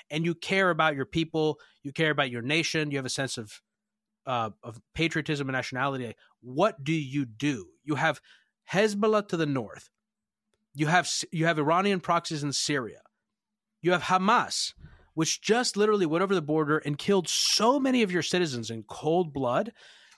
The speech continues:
that you were still discovering settlements that had been,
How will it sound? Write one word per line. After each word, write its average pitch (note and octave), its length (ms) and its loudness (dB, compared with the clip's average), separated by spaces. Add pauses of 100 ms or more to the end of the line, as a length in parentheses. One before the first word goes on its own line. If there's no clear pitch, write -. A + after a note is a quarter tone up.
that D#3+ 140 0
you E3 120 0
were E3+ 160 2
still F#3+ 500 0
discovering D3+ 920 -2 (260)
settlements C#3 960 -2 (360)
that B2+ 80 -2
had C#3 120 -2
been, B2+ 280 -2